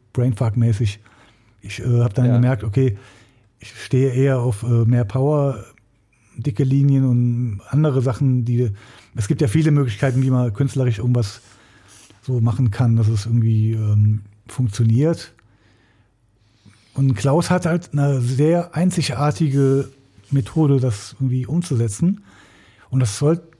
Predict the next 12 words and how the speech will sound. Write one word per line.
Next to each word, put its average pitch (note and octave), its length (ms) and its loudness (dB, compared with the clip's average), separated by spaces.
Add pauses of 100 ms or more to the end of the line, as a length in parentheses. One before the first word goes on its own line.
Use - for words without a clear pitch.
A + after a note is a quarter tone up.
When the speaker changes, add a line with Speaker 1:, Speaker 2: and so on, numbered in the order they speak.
(120)
Speaker 1:
soll D#3 220 0
ihm E3+ 160 4
ja D#3 120 2
auch D#3+ 160 -2
dann D3+ 160 2
so C#3+ 120 2
ein D3 60 4
bisschen C3+ 260 2
seins B2 320 2
bleiben A2+ 460 2
irgendwie A2 300 0
auch. G#2+ 280 -6